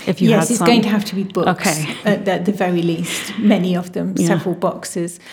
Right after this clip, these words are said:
Speaker 2: I think I'd probably fall back on the canon. I think I would want complete Wordsworth. I would want Austen. I would want Charlotte Bronte. I can manage without Emily, actually.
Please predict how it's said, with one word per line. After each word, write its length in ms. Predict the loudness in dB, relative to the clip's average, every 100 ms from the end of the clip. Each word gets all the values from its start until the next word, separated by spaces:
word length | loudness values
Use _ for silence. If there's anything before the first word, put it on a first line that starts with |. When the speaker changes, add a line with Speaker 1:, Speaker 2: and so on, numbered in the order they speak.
| -18 -14 -2
Speaker 2:
I 80 | -2
think 520 | -2 -4 -2 -2 -4
I'd 160 | -6 -6
probably 480 | -4 -2 0 -2
fall 260 | -4 0 0
back 320 | 0 -4 -4
on 80 | -4
the 80 | -4
canon. 640 | -6 -6 -4 -4 -2 -4 -4
I 120 | -6
think 540 | -4 0 0 0 -4
I 160 | -4 -2
would 200 | -2 -2
want 840 | -2 -2 -2 -8 -12 -14 -12 -14 -16 _ _ _ _ _ -6
complete 400 | 0 0 0 -2
Wordsworth. 920 | 0 0 0 -4 -4 -4 -6 -12 -8
I 60 | -2
would 140 | 0 0
want 260 | -6 -6 -4
Austen. 640 | -4 -4 -6 -2 -2 -2
I 140 | -2
would 160 | -4 -2
want 260 | -2 -2 -4
Charlotte 440 | -2 0 0 -2
Bronte. 360 | -2 -4 -4 -8
I 80 | -8 -8
can 180 | -6 -4
manage 300 | -4 -4 -6
without 260 | -10 -10
Emily, 380 | -6 -4 -4 -6
actually. 460 | -8 -12 -6 -4